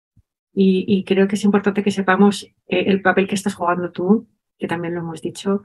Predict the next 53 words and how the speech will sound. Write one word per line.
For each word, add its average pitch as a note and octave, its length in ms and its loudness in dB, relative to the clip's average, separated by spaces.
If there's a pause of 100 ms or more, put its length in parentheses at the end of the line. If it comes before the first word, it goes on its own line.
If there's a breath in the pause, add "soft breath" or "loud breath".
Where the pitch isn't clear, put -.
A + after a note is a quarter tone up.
(220 soft breath)
por E3+ 180 0
qué F#3+ 80 2
estás F#3+ 180 -4
haciendo F3 240 -2
lo E3 80 -2
que D#3 40 -6
estás - 200 -14
haciendo, E3+ 560 -2 (540)
eh, D#3 880 2
eh, E3+ 480 -4 (180)
qué G3+ 160 8
aporta F#3+ 380 4
la F3 60 0
astrología F3 520 -2
en D#3+ 80 -8
toda D#3+ 180 -4
esta E3 200 -8
historia, F3+ 600 0 (220)
qué G#3 140 6
aporta G3 340 4
el F#3 80 0
curso F#3 280 -4
de E3+ 100 -2
Milagros E3 440 0
en D3+ 60 -16
toda D#3 80 -8
esta - 160 -14
historia. F#3 580 -6 (300)
Y, - 320 -6
y E3+ 60 -4
vamos, D#3+ 320 -2
espero E3+ 320 -6
que F#3+ 140 4
así F3+ 240 0
podamos G3 480 8
empezar G3 320 4
a A3 60 6
integrarlo F#3+ 800 4
todo, A#3 320 0
porque D#3 200 -12
es - 100 -20
que - 80 -8
si E3 180 -8
no F3+ 160 0
es F#3 140 0
absurdo, G#3+ 480 0
¿no? G3+ 80 4
El A3+ 140 2
curso F#3 200 -2
de F#3 40 4
Milagros A#3+ 360 4
por G3 120 2
ahí, G3+ 260 -2